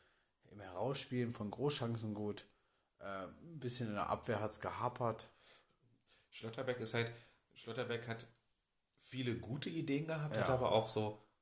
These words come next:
Speaker 2: drei bis vier Komplettaussetzer gehabt.
Speaker 1: Ja, das
Speaker 2: Das darfst du
Speaker 1: das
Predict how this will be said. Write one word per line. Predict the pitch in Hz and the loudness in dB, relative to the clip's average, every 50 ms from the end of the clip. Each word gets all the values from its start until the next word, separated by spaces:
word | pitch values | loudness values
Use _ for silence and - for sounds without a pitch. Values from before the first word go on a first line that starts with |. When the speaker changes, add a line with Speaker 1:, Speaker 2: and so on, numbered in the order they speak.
| _ _ _ _ _ _ _ _ - | _ _ _ _ _ _ _ _ -20
Speaker 2:
drei | 101 - 82 87 110 117 | -16 -10 -6 -4 -2 2
bis | 127 123 - - | 6 8 8 8
vier | - - 120 117 117 117 117 113 113 - - _ _ _ _ _ - | 6 4 4 4 6 6 4 2 0 -4 -10 _ _ _ _ _ -14
Komplettaussetzer | - - - 117 113 - 117 110 - - - 90 - - 85 - - 82 78 | -10 -8 -6 -6 -4 -2 -4 -4 -4 -2 4 6 6 6 8 6 4 4 4
gehabt. | 76 - 87 - - - - - | -2 -6 -8 -8 -10 -12 -6 -4
Speaker 1:
Ja, | 110 117 | -4 -2
das | 120 120 - - | -2 -2 -2 2
Speaker 2:
Das | 117 113 - | 10 10 10
darfst | - 113 127 - - | 12 12 12 12 12
du | |
Speaker 1:
das | - | 12